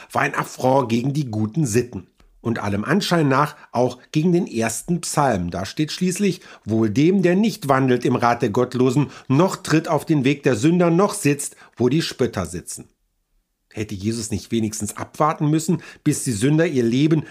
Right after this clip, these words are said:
nachweislich gebessert hatten? Besondere Missbilligung rief Jesus hervor,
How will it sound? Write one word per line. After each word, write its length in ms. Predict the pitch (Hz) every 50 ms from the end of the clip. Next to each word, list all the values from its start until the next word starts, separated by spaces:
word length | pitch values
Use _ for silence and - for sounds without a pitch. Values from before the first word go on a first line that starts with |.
| - -
nachweislich 760 | 107 127 139 151 - - 143 139 131 - - 131 - -
gebessert 500 | - 107 87 101 117 117 - 147 139 -
hatten? 420 | - 147 151 - 196 190 185 175 - _ _ _ _ _ _ _ _ _ _ _ _ _ _ _ _ _ _
Besondere 400 | - 110 107 160 202 220 214 214
Missbilligung 680 | 185 175 165 - - - 180 165 165 143 165 160 160 156 - - -
rief 160 | - 170 139 123
Jesus 380 | 131 147 156 147 165 139 -
hervor, 420 | 147 127 - - 143 143 143 139